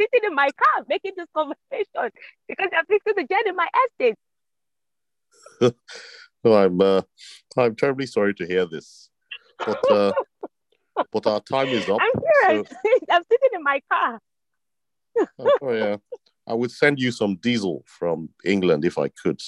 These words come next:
Speaker 2: but I don't think we even have di-, do we have diesel here? Probably, uh, for the... I think people like,
Speaker 1: <laughs>
Speaker 2: people like Phe-, Phoenix drives a Range Rover S U V, so I'm sure Phoenix has diesel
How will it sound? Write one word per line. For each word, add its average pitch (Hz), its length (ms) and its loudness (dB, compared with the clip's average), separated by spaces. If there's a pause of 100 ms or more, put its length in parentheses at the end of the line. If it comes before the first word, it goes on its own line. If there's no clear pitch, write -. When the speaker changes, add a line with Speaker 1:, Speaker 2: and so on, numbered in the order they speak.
(100)
Speaker 2:
but 78 160 2 (240)
I 87 80 0
don't 120 160 2
think 101 160 0
we 85 80 2
even 85 140 0
have 80 220 -4
di-, 82 120 -2
do 90 140 0
we 160 100 6
have 127 200 0
diesel 113 360 0
here? 151 160 -2 (160)
Probably, 117 320 2
uh, 78 80 2
for 76 280 -10 (720)
the... - 220 -4
I 98 80 -2
think 370 240 0
people 123 160 -2
like, 90 160 0 (160)
Speaker 1:
<laughs> - 180 -6
Speaker 2:
people 139 180 -2
like 110 200 0
Phe-, - 300 -12
Phoenix 127 380 -4
drives 104 580 0 (180)
a 80 300 -4 (640)
Range 92 300 2
Rover 90 400 4
S 85 200 -2
U 87 140 -6
V, 78 200 -2
so - 140 -2
I'm 78 80 2
sure 110 200 4
Phoenix 98 420 0
has 90 180 0
diesel 82 400 -4